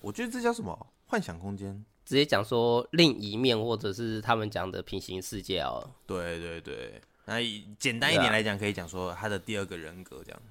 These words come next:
Speaker 2: 对。
Speaker 1: 嗯。
Speaker 2: 就在表面中是个乖宝宝，可是
Speaker 1: 是。
Speaker 2: 暗地下做了哪些事情是不能被拿上台面的，他们
Speaker 1: 没错。
Speaker 2: 就会称作为平行世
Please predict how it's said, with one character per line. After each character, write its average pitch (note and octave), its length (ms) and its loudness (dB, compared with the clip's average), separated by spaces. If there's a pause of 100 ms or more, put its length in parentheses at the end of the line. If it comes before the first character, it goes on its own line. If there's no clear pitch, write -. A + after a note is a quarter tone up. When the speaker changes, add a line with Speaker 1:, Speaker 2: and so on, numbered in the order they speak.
(140)
Speaker 2:
对。 G2 720 4
Speaker 1:
嗯。 A2+ 260 -4 (800)
Speaker 2:
就 A#2+ 160 4
在 B2 200 8
表 G#2+ 240 6
面 D#3 200 8
中 C3 220 4
是 - 160 0
个 A2 100 -2
乖 F2+ 200 4
宝 C2 180 2
宝， - 320 -2
可 - 100 -8
是 G2 100 -2
Speaker 1:
是。 G#2 60 2
Speaker 2:
暗 A2+ 220 6
地 F#2 160 -4
下 G2 180 2
做 F#2+ 200 -2
了 D#2 100 -4
哪 C2+ 160 -4
些 F#2+ 180 -4
事 F2 240 -6
情 C#2 280 -8
是 - 200 -6
不 - 160 -8
能 F#2 180 -2
被 G2 120 -4
拿 F2+ 240 2
上 A2+ 180 -2
台 D2+ 220 -4
面 E2 260 -4
的， - 160 -10 (160)
他 - 160 -6
们 F2+ 140 -2
Speaker 1:
没 F2+ 60 -6
错。 F#2 380 -6 (140)
Speaker 2:
就 G#2+ 140 0
会 G#2 140 0
称 G2+ 340 -8
作 G2 380 2
为 E2 200 2
平 F2 300 -8
行 D#2+ 260 -10
世 - 240 -4